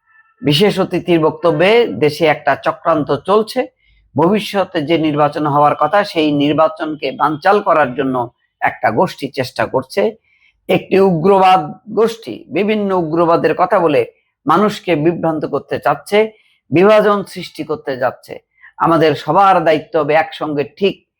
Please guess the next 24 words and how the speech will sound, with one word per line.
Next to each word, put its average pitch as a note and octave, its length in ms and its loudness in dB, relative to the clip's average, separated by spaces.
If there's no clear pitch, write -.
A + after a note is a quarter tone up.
একাত্তর G3 420 -2
সালে D3+ 260 0
যেমন D3 240 2
লড়াই D3 280 4
করেছিলাম, F3 500 -2
আমাদের D#3+ 380 2
ভূখণ্ডের F3 600 -2
জন্য, F3 300 -8
স্বাধীনতার F3+ 640 2
জন্য, E3+ 380 -2
সার্বভৌমত্বের F#3 1000 0
জন্য, D#3 460 -2
আমাদের D#3+ 300 2
অধিকার E3+ 360 2
প্রতিষ্ঠার C3+ 460 -6
জন্য, C3 340 -2
সেইভাবে D3 720 2
আজ D3+ 340 0
আমাদের C3 340 -4
অধিকার C#3+ 400 0
রক্ষার C#3+ 420 -4
জন্য B2+ 360 -2
কাজ C3 240 0
করব, D#3+ 460 0